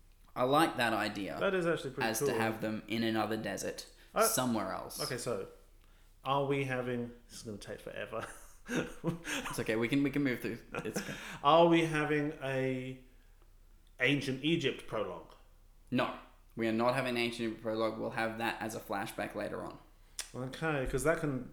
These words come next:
Speaker 2: slow a movie down.
Speaker 1: Mm.
Speaker 2: I know it's
Speaker 1: It
Speaker 2: also
Speaker 1: would be
Speaker 2: the
Speaker 1: less
Speaker 2: real,
Speaker 1: than thirty seconds
Speaker 2: it's
Speaker 1: of
Speaker 2: the really
Speaker 1: flashback.
Speaker 2: cliche move, but it's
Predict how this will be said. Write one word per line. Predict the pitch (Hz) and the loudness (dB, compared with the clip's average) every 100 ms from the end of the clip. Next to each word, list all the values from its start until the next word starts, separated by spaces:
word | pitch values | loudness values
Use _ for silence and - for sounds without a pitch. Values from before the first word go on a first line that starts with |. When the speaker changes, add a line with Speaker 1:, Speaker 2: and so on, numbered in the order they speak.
| - | -10
Speaker 2:
slow | - - - 131 127 | -8 -6 -2 2 4
a | 123 | 4
movie | 120 117 107 | 2 0 -2
down. | 104 98 85 | -4 -6 -4
Speaker 1:
Mm. | 120 123 120 - - - - | -2 0 0 -4 -10 -14 -2
Speaker 2:
I | 135 | 2
know | 147 151 | 6 6
it's | 147 | 8
Speaker 1:
It | |
Speaker 2:
also | 165 165 | 6 8
Speaker 1:
would | 156 | 8
be | 143 | 8
Speaker 2:
the | |
Speaker 1:
less | 131 156 | 8 8
Speaker 2:
real, | 151 | 8
Speaker 1:
than | 135 | 6
thirty | 131 123 117 | 2 0 0
seconds | 113 110 110 | 0 0 -2
Speaker 2:
it's | 131 - | -2 0
Speaker 1:
of | 139 | 4
Speaker 2:
the | 147 | 8
really | 156 143 | 8 6
Speaker 1:
flashback. | |
Speaker 2:
cliche | - 156 139 151 139 | 2 2 4 4 4
move, | 135 147 139 120 - 117 | 4 4 4 2 -4 2
but | 143 131 110 - | 4 4 0 -6
it's | 131 - - | -8 -6 -8